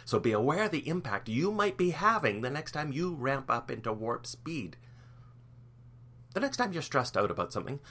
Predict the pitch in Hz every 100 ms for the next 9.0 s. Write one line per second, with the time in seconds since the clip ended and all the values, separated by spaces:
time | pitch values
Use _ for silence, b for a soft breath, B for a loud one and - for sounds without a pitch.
0 | B B - 208 220 170 135 - 107 -
1 | 92 85 117 143 151 143 - 95 101 107
2 | 107 107 101 104 - 107 113 98 90 -
3 | - - 78 - - 80 - 139 165 -
4 | 143 135 - 92 90 - - 87 - 175
5 | 185 175 170 - B B 170 156 127 165
6 | 165 107 - - 123 117 113 104 104 98
7 | 98 90 101 101 101 104 90 85 87 85
8 | 82 76 80 80 78 78 71 73 64 -